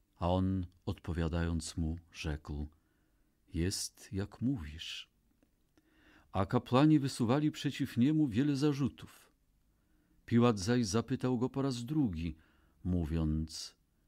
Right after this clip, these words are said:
„Nic nie odpowiadasz? Widzisz, ile ci zarzucają?” Lecz Jezus nic nie odpowiedział, także aż dziwił się Piłat. A na każde święto wypuszczał im zwykle jednego z więźniów,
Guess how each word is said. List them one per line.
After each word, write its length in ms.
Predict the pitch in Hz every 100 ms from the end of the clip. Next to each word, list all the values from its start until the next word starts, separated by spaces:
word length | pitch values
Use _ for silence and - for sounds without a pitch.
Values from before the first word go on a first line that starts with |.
| _ _ 80
„Nic 380 | 90 92 -
nie 140 | 92 85
odpowiadasz? 960 | 80 - 80 82 82 90 113 - - _ _ _ _ _ _ _
Widzisz, 600 | 87 104 110 131 - - -
ile 260 | 87 117 123
ci 160 | -
zarzucają?” 880 | 90 110 101 104 - 104 131 156 175 156 _ _ _ _ _ _ _ _ _
Lecz 220 | 90 87 104
Jezus 540 | 151 180 185 - - _ _ _
nic 280 | 107 104 -
nie 120 | 80
odpowiedział, 720 | 76 - 73 73 71 78 78 85 - _ _ _ _ -
także 400 | 85 82 90 95
aż 80 | 87
dziwił 520 | 78 110 107 82 76
się 180 | - 76
Piłat. 800 | - 76 64 65 - - - _ _ _ _ _ _ _ _ _ _ _ _ _ _ _
A 120 | - 104
na 140 | 131
każde 360 | 156 170 143 143
święto 460 | - 147 156 156
wypuszczał 560 | 131 127 151 - 143 135
im 140 | 127
zwykle 360 | 92 131 127 123
jednego 420 | 117 90 117 117
z 80 | 80
więźniów, 720 | 98 113 107 101 98 -